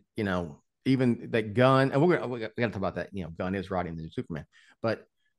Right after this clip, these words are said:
that's not going, this new Gunn Superman project that he's writing is not going to affect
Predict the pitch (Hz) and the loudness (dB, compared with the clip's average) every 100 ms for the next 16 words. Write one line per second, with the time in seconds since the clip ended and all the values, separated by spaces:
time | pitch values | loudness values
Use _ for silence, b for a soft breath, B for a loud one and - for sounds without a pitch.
0 | - 113 - 127 123 107 113 113 104 104 | -4 -2 2 4 4 2 0 2 2 0
1 | - 117 120 107 120 113 110 - 131 113 | 0 0 0 2 2 2 0 -2 -4 -2
2 | 107 104 95 107 104 95 104 - 98 101 | 0 -2 0 2 2 2 -2 -4 -4 -2
3 | 95 101 101 98 98 98 _ _ _ 104 | 0 2 2 0 -2 -8 _ _ _ -6
4 | 90 101 107 101 98 101 95 95 92 - | -2 0 2 0 -2 -4 -2 -2 -2 -2
5 | 92 90 87 90 - 101 95 82 - | -2 -2 -2 -4 -4 -2 -2 -4 -10